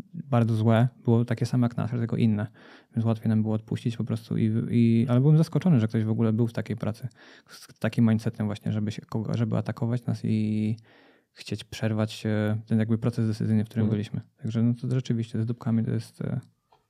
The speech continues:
Speaker 1: bardzo ciężko się pracuje. Powiedz mi, e, czytałem u ciebie na Facebooku w postach o niżu gospo-,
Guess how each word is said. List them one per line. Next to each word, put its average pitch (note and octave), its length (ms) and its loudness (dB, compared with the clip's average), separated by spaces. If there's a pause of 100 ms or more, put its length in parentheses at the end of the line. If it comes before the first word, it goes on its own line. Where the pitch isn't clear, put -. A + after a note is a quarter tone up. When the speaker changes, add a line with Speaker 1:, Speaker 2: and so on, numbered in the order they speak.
Speaker 1:
bardzo A2+ 240 2
ciężko A#2 280 -2
się A2 100 -4
pracuje. G#2+ 320 -6 (1200)
Powiedz F3+ 320 2
mi, E3+ 200 6 (100)
e, B2 240 4 (120)
czytałem D#3+ 340 4
u E3+ 60 6
ciebie C3+ 220 2
na B2+ 100 6
Facebooku A2+ 460 -2
w - 80 -12
postach A2+ 560 -4
o A#2 400 0
niżu B2 440 4 (600)
gospo-, A2+ 360 0